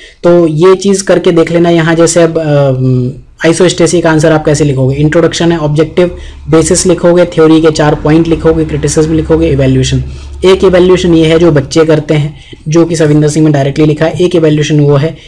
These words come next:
जो मैं आपको पढ़ाता हूँ। तो ये सब चीज़ें दिखेंगी, Objective जो, अ, प्रेट का है वही एरी का था। तो इस तरह से बाकी theories के बारे में भी कितना कितना पढ़ना है ये हमने already देख लिया है, ठीक है। Erosion surface वाला question मैं आपको दिखाता हूँ।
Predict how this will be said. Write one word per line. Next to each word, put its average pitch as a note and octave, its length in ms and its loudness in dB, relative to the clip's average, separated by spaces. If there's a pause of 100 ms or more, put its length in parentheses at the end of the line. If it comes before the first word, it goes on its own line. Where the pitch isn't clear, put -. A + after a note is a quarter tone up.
(180)
जो D#3 160 4
मैं D3+ 120 4
आपको C#3+ 240 -2
पढ़ाता A#2+ 380 -4
हूँ। A#2 160 -12 (320)
तो E3 80 2
ये D#3+ 260 4
सब D#3+ 160 -2
चीज़ें D3+ 260 -2
दिखेंगी, C3+ 260 -2
Objective D3+ 520 -2
जो, D3+ 300 2
अ, B2 200 -2
प्रेट D3 320 -2
का D#3 140 0
है D#3+ 140 -2
वही D3+ 480 0
एरी C3 200 -2
का B2+ 140 -8
था। A#2 280 -12 (840)
तो G3+ 80 -8
इस F#3 140 -6
तरह F#3 160 2
से F#3 160 2
बाकी E3+ 300 0
theories E3+ 360 2
के F3 100 0
बारे D#3+ 220 4
में E3 120 2
भी E3+ 80 -4
कितना D#3+ 280 -2
कितना D#3 260 0
पढ़ना D3 320 0
है D3 200 -2
ये D3 80 4
हमने C#3+ 180 2
already C#3 380 0 (360)
देख C#3+ 260 0
लिया A#2+ 200 -2
है, - 160 -12
ठीक E3+ 140 0
है। D#3+ 280 -2
Erosion G3 300 4
surface F#3 340 0
वाला E3+ 160 4
question D#3 260 0
मैं D3 200 0
आपको C#3+ 200 -2
दिखाता A#2+ 320 -4
हूँ। - 120 -14